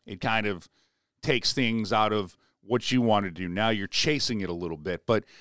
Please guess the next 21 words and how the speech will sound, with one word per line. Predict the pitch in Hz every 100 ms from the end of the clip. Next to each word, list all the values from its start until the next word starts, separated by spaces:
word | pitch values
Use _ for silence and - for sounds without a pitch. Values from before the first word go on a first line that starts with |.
| - _
uh, | 98 98 - -
I | 143
don't | 147
think | 151 127
the |
schedule | 120 143 120 123
makers | 120 113 107
did | 120
the | 110
Canes | - 110 101
any | 90 107
favors. | 98 110 95
And | 107
I'm, | 123
this | 123 135
is | 127
by | 113 117
no | 110
means | 104 104 95
a |
complaint. | 98 87 - 135 135 87